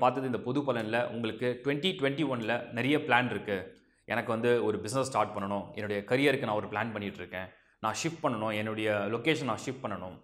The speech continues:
marriage பண்ணணும், எனக்கு ஏற்கனவே marriage நடந்து certain problem இருக்கு,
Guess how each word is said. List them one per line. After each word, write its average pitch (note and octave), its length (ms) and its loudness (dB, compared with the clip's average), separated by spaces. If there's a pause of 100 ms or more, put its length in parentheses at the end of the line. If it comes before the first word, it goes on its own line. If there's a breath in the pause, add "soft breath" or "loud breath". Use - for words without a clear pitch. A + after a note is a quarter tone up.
(300)
marriage D#3+ 400 6
பண்ணணும், F#2+ 340 -4 (380 soft breath)
எனக்கு B2 260 2
ஏற்கனவே E3 280 6 (100)
marriage C#3 300 6
நடந்து B2+ 240 2 (140)
certain B2 280 -2
problem C3 320 4
இருக்கு, A2+ 240 -2